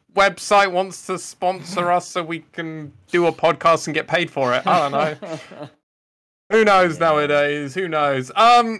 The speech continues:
Speaker 1: let's move on, though, to
Speaker 2: Yeah.
Speaker 1: the match that is probably the most exciting match to talk
Speaker 2: Mm.
Speaker 1: about.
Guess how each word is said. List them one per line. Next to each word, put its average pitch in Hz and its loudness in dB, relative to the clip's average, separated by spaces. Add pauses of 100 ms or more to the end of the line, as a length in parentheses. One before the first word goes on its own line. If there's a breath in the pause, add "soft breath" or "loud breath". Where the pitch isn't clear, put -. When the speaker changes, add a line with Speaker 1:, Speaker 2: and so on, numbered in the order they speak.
(140)
Speaker 1:
let's 247 -2
move 233 -2
on, 190 0
though, 160 2
to - -10
Speaker 2:
Yeah. 147 -2
Speaker 1:
the 135 -8
match 151 -4
that 139 0
is 139 -2
probably 135 -6
the 196 0
most 156 2
exciting 127 -8
match - -12
to 120 -14
talk 117 -12
Speaker 2:
Mm. 117 -10
Speaker 1:
about. 113 -8